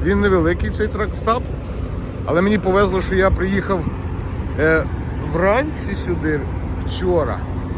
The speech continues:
і тут були ще місця. І он до я зупинився там.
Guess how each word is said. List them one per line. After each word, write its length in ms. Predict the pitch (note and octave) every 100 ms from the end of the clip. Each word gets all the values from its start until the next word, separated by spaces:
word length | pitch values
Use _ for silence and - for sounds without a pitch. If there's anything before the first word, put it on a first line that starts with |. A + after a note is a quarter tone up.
| - - C3
і 20 | D3
тут 120 | A#3
були 260 | F#3+ G#3+ A3
ще 160 | -
місця. 560 | G3+ G3+ - - F#3+ D3+ - - - - - - - - - -
І 40 |
он 80 | E3+
до 140 | F3+ G3
я 100 | F3+
зупинився 600 | E3 F#3+ F#3+ F#3+ - -
там. 160 | B2+